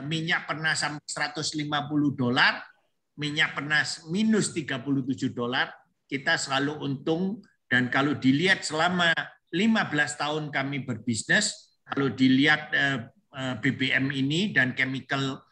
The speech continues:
eh, sudah lebih dari enam puluh tahun, kita bisa melihat the last fifteen years our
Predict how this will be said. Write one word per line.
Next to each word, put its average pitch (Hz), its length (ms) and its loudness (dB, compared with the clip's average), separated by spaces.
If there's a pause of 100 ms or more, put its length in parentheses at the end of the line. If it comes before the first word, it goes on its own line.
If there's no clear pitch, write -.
(200)
eh, 117 640 -2
sudah 139 420 2
lebih 139 240 2
dari 127 240 2
enam 127 220 0
puluh 127 260 -6
tahun, 180 380 0 (420)
kita - 220 -8 (100)
bisa 135 220 2
melihat 135 560 2
the 123 80 0
last 139 260 -2
fifteen 131 460 -2
years 160 420 -4 (220)
our 131 320 -4